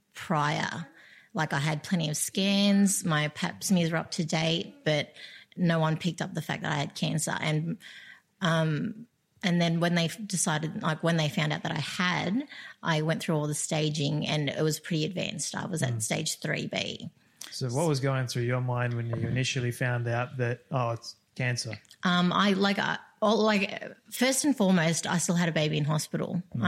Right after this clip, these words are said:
Speaker 1: Uh, the baby was gonna be in hospital for at least close to three months. So we had him as our priority, and the second priority was, "I'll start treatment straight after." Because he's in nicu, I couldn't have radiation or chemo or still go to see him.
Speaker 2: Mm.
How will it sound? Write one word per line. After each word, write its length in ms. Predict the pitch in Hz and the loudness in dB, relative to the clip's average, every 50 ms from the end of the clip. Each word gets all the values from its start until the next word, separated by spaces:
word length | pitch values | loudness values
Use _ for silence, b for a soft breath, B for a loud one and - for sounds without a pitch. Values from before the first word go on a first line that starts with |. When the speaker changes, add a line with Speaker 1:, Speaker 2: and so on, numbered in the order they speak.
| 175 - | 0 2
Speaker 1:
Uh, 20 | 180 | 0
the 80 | 160 | 0
baby 200 | 165 175 170 180 175 | 2 2 2 2 0
was 100 | 165 - | 0 0
gonna 160 | 175 156 151 | 0 0 2
be 80 | 151 | 2
in 80 | 156 151 | 0 0
hospital 320 | 151 151 - - 156 175 | 0 -2 -2 -4 -6 -4
for 100 | 165 - | -2 -2
at 80 | 160 - | -4 -2
least 300 | - 165 160 156 - - | 0 0 0 0 -2 -2
close 240 | - 160 147 - - | -2 -2 0 0 -2
to 80 | - | -4
three 240 | - - 156 151 147 | -4 -4 -4 -2 0
months. 500 | 143 151 156 160 175 - - - - - B B B B B B B B | 0 0 0 -2 -4 -4 -2 -2 -2 -2 B B B B B B B B
So 420 | - - 190 165 160 156 160 160 | -4 0 2 2 4 4 2 2
we 220 | 156 - 185 175 156 | 0 0 0 0 2
had 220 | 156 185 175 170 | 2 2 0 0
him 220 | 156 - 185 165 | 0 0 2 2
as 140 | 165 156 147 | 2 2 2
our 140 | 160 151 156 | 0 -2 -2
priority, 640 | - - 160 151 151 156 160 170 185 220 254 269 - - | -2 -2 0 0 2 2 2 2 0 -2 -2 -4 -4 -2
and 480 | 156 151 151 151 143 147 147 147 151 - - - - - | -2 0 0 0 0 0 0 -2 -4 -6 -8 -12 -10 -6
the 80 | 170 151 | -4 -2
second 300 | - - 156 - 165 147 | -2 -2 -2 -2 -2 -2
priority 400 | 160 147 139 147 156 160 160 - | 0 -2 0 -2 -2 -4 -4 -4
was, 380 | 156 147 156 151 - - - - - _ _ _ | -2 -2 -2 -2 -2 -4 -6 -12 -20 _ _ _
"I'll 160 | 185 143 147 | -2 -2 -2
start 400 | - - - 165 - - - - | -2 0 0 0 0 -2 -4 -6
treatment 360 | - - 165 151 156 147 - - | -2 -2 0 0 0 0 -2 -2
straight 260 | - - 147 151 - | -2 -2 -2 -4 -4
after." 340 | - - 156 - - - - - | -6 -8 -8 -6 -6 -6 -6 -4
Because 280 | - 156 - 175 180 | -6 -2 0 -2 0
he's 180 | - 233 214 190 | 2 2 2 4
in 200 | 185 151 151 151 | 2 0 2 0
nicu, 420 | 160 165 - - - 156 156 156 B B B B B | -2 -2 -4 -4 -2 -2 -2 -2 B B B B B
I 120 | - 165 156 | -4 -4 0
couldn't 220 | - 202 - - | 0 0 0 0
have 200 | 156 156 165 151 | 0 -2 -2 0
radiation 500 | 156 156 160 156 160 170 170 156 - 175 | 0 0 0 0 -2 -2 -2 0 0 0
or 100 | 160 160 | -2 -2
chemo 460 | - - - 165 156 160 160 156 - - | -4 -2 -2 -2 0 0 0 -2 -2 -4
or 100 | - 170 | -4 -4
still 240 | 151 - - 170 156 | -4 -2 -2 -4 -4
go 160 | 151 165 160 160 | -2 -2 -4 -2
to 100 | 160 151 | -2 -4
see 200 | - - 160 170 | -4 -4 -4 -4
him. 360 | - - - - 165 180 - - - | -4 -4 -6 -4 -4 -8 -10 -8 -8
Speaker 2:
Mm. 260 | - 127 117 117 110 | -8 -6 -6 -6 -8